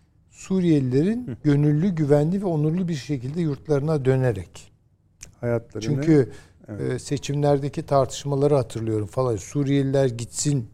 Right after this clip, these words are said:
Speaker 1: diyen birileri var, sanki "Gitmesin." diyen birileri var gibi bir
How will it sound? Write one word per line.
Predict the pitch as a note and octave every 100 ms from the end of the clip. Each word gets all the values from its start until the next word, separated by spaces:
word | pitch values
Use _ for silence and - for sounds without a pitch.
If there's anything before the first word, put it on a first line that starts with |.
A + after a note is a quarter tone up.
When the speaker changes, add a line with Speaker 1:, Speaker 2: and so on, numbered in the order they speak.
| -
Speaker 1:
diyen | B2 A2 A2+ A2+ _ _ - D#3 C#3+ C3+
birileri | B2 A#2 A#2 B2 C#3+
var, | D3+ F3+
sanki | - D#3 D3 - F3 F3 _ _ _
"Gitmesin." | F#3 - G3 D3+ - C#3
diyen | B2 B2+ A#2+ A#2
birileri | A#2+ A2+ A#2+ B2+
var | A#2 G#2
gibi | G2+ G#2+ A#2 A2+
bir | A2+